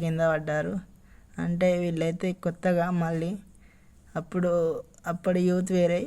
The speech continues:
ఇప్పటి యూత్ వేరే. అప్పటోళ్ళు చాలా మంది ఉండే ఫ్రెండ్స్. ఇప్పుడు నిన్న అనుకున్నారట, ఈ రోజుకి చేసేశారు. నిన్న సాయంత్రం అనుకోని ఈరోజు సాయంత్రం వరకు మొత్తం కంప్లీట్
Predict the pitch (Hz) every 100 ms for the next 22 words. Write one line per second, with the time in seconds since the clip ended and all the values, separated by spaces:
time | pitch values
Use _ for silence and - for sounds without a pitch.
0 | 240 170 - 175 170 170 170 170 165 160
1 | 170 202 196 - - - - - - -
2 | - - 156 - 175 170 175 180 190 185
3 | - 170 165 170 170 170 170 170 165 165
4 | 160 160 165 - 170 160 151 156 151 -
5 | - - - - 175 180 170 175 175 185
6 | 175 170 170 170 185 185 180 165 170 180
7 | 190 170 170 160 180 147 170 160 190 -
8 | - - - - - - - - - -
9 | - - - - - - - - - 180
10 | 175 170 170 175 170 185 180 170 180 175
11 | 170 165 165 165 170 170 170 170 165 165
12 | - 175 180 - - - - - - -
13 | - _ - 160 165 170